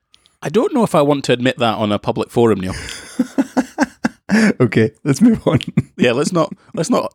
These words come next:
Speaker 1: let's not allow that in the evidence pool, 'cause it's not, it's not necessary. Just, you know, I just wanted to take some time off Instagram for my mental health.
Speaker 2: <laughs> Right, cool. Um, so you, you get to Ohio.
Speaker 1: Get to Ohio,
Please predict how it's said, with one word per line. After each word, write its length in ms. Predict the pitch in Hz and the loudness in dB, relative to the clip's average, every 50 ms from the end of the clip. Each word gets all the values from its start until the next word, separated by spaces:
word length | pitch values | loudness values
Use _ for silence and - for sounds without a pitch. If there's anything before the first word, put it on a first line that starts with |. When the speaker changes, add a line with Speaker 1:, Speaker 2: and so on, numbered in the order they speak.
| _ _ | _ _
Speaker 1:
let's 120 | - 160 - | -10 -6 -4
not 120 | 180 - | -2 -2
allow 260 | 135 127 127 127 131 | 2 2 2 2 4
that 240 | 123 120 117 113 - | 2 2 0 2 0
in 100 | 117 110 | -2 0
the 100 | 110 110 110 | 2 2 2
evidence 340 | 113 113 110 107 101 101 | 2 2 0 -2 -2 -4
pool, 260 | - - 135 - 104 208 | -4 -2 0 2 2 2
'cause 880 | 214 208 202 - _ _ _ - - - - - - - - 127 175 - | 0 -4 -8 -10 _ _ _ -12 -12 -12 -14 -14 -8 -6 -6 0 0 0
it's 80 | - | 2
not, 140 | - - - | 2 0 0
it's 100 | - - | 0 -2
not 120 | - - - | -2 0 0
necessary. 520 | 147 165 190 131 - 113 104 101 95 101 - _ _ _ _ _ - - - | 0 0 0 0 2 2 2 2 0 -4 -14 _ _ _ _ _ -12 -4 0
Just, 420 | 226 233 240 - 202 151 - - - - - - _ | 2 2 2 2 2 0 -4 -6 -12 -12 -12 -10 _
you 80 | - 277 | 0 2
know, 140 | 131 123 120 | 4 4 4
I 60 | 147 | 2
just 200 | 190 233 208 - | 0 -2 0 0
wanted 180 | 180 165 156 | 0 0 0
to 60 | 151 - | 0 0
take 140 | - 151 | -2 -2
some 100 | - 160 | 0 -2
time 220 | 156 - 160 160 - | -2 0 0 2 2
off 80 | - - | 0 0
Instagram 420 | 196 196 - - - 123 101 107 | -2 -4 -4 -2 0 0 0 0
for 100 | - 127 | -2 0
my 80 | 110 113 | 0 2
mental 220 | 120 123 120 - | 2 4 4 4
health. 1080 | - - - - 807 - - - 807 - - - - - 151 139 - - - - - _ - | 2 2 0 0 -2 -4 -4 -6 -6 -8 -8 -10 -2 -2 -2 -2 0 -4 -4 -4 -4 _ -6
Speaker 2:
<laughs> 420 | - - _ - 196 190 175 - _ | -6 -6 _ -4 -4 -4 -4 -4 _
Right, 260 | 135 110 107 - - _ _ - - - - - - - 151 - - - | 0 2 2 0 -2 _ _ -12 -10 -10 -12 -14 -16 -16 -18 -18 -16 -4
cool. 320 | - - 107 104 110 - _ - _ - | 0 0 2 2 0 -4 _ -20 _ -4
Um, 640 | - 113 107 104 101 101 98 101 95 98 143 117 - _ _ _ _ - _ _ - - - - _ _ _ _ _ _ | 0 2 2 2 2 0 -4 -4 -4 -6 -6 -10 -14 _ _ _ _ -20 _ _ -16 -16 -16 -20 _ _ _ _ _ _
so 440 | - - 120 110 104 98 101 104 117 | -2 2 4 4 6 4 4 2 0
you, 100 | 117 110 104 110 | -4 -6 -6 -2
you 140 | 98 123 110 | -2 -2 2
get 180 | - 123 120 | 2 2 2
to 100 | 117 113 | 4 4
Ohio. 460 | 113 98 101 107 101 98 101 107 107 - _ _ _ _ _ _ - - _ _ _ _ _ _ _ _ _ - | 4 4 4 4 4 2 2 0 -2 -6 _ _ _ _ _ _ -20 -20 _ _ _ _ _ _ _ _ _ -2
Speaker 1:
Get 120 | 175 160 | 0 0
to 60 | 147 135 | 2 2
Ohio, 400 | 131 120 117 110 110 107 104 | 2 2 2 2 2 0 0